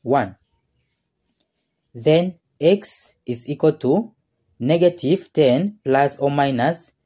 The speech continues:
square root of one hundred, negative four times one times ninety is negative three sixty. Then over two times one is two. Then x is equal to negative ten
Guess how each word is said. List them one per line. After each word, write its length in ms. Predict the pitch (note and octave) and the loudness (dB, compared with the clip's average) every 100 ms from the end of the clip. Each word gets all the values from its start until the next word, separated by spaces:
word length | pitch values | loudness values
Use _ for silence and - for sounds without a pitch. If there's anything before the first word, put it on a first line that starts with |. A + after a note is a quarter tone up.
| _ | _
square 480 | - - D3+ D3 | -8 0 2 2
root 320 | A#2+ E3 - - _ _ _ _ | 2 -2 -6 -20 _ _ _ _
of 260 | A2+ A2+ - | -6 -6 -2
one 260 | B2 C#3+ | -2 0
hundred, 560 | C#3 C#3+ B2 C3 E3+ - _ _ _ _ _ | -2 -2 0 0 0 -4 _ _ _ _ _
negative 400 | A#2 A#2+ A#2+ A#2 | -2 -2 -2 -4
four 220 | - E3+ | 2 2
times 320 | E3+ B2 A#2+ | 2 -2 -2
one 260 | B2+ C3+ D3+ | -2 0 0
times 260 | C3 A#2+ - | -2 -4 -2
ninety 580 | C3+ D3+ - B2 D3+ D3+ | -2 -2 -2 -2 -2 -4
is 140 | A2+ A2+ | -10 -8
negative 460 | A2 A2 - A2+ | -6 -4 -6 -10
three 460 | - A2+ C3+ F#3+ G3 _ _ _ | -8 -2 0 0 -4 _ _ _
sixty. 580 | - - E3+ - G#2 G2+ _ _ _ _ _ | -8 -4 -4 -8 -14 -14 _ _ _ _ _
Then 380 | B2 C#3+ D3 C3+ | -6 -2 0 -2
over 540 | - D#3 B2 A#2+ D3 F#3 _ _ | 2 2 2 0 -2 -4 _ _
two 160 | D#3 D#3+ | -6 -2
times 300 | B2+ A#2+ - | -2 -2 0
one 240 | C3+ C#3+ | 0 0
is 220 | A#2 G#2 | -6 -10
two. 360 | - F#3 A2 - _ _ _ _ _ _ _ _ | -2 -2 -2 -8 _ _ _ _ _ _ _ _
Then 420 | A#2 A#2 C#3+ D3 D3 _ | -6 0 0 0 -6 _
x 500 | D#3 F#3+ G#3 - - - | 2 2 2 -6 -18 -10
is 240 | B2+ - | -8 -8
equal 260 | C#3+ D3+ D3+ | -6 0 0
to 400 | D3+ C3 A3 A#3+ _ _ | 0 0 0 -2 _ _
negative 560 | A#2 A#2+ B2 - A#2+ - | -6 -2 -2 -2 -8 -4
ten 420 | D#3+ C3+ F3+ G#3 | 0 0 -2 -6